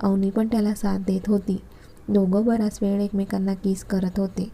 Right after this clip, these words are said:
आता त्यांना एकमेकांच्या स्पर्शाने खूप छान वाटत होते. किस करत असताना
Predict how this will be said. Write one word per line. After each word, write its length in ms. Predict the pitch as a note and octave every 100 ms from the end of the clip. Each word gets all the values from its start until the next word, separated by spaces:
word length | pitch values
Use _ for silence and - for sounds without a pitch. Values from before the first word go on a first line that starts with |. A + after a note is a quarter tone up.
| - - - - -
आता 260 | F#3+ F3+ G#3
त्यांना 380 | G#3+ G#3 G3+
एकमेकांच्या 640 | G#3 G3+ G3 G3 F#3+ F#3+ G3
स्पर्शाने 640 | - G3+ G3+ G3+ F#3+ F#3+ G3+
खूप 280 | - G3 -
छान 180 | G3+ F#3
वाटत 360 | F#3+ F#3 F#3+ G#3
होते. 280 | F#3+ F#3+ F#3+ - - - - -
किस 220 | A3+ -
करत 320 | A#3+ G#3+ G#3
असताना 600 | G#3+ - G#3+ G3+ G3 F#3+